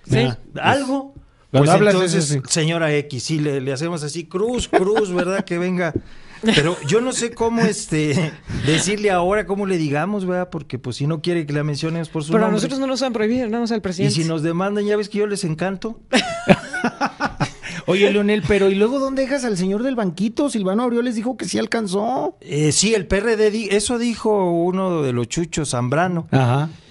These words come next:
Speaker 3: Sería formidable que un prófugo de la justicia estuviera de, de, de co-, como corcholata de Va por México. ¿Cómo se llama?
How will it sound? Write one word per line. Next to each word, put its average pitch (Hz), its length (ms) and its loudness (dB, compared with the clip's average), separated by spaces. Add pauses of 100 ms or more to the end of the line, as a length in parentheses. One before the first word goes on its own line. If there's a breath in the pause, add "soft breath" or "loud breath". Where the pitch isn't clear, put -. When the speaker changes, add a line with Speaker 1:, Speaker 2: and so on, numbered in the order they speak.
(200 loud breath)
Speaker 3:
Sería 123 440 0
formidable 147 760 0
que 147 100 -2
un 147 100 -2
prófugo 139 500 -2
de 120 100 0
la 113 100 0
justicia 131 600 -4
estuviera 123 560 -2
de, 101 300 -4
de, 104 260 -12
de 110 160 -18
co-, - 260 -20
como 101 300 -10
corcholata 117 680 -6
de 110 220 -6 (120)
Va 117 260 -8
por 113 160 -6
México. 113 480 -6
¿Cómo 151 160 -4
se 156 100 -4
llama? 196 220 -2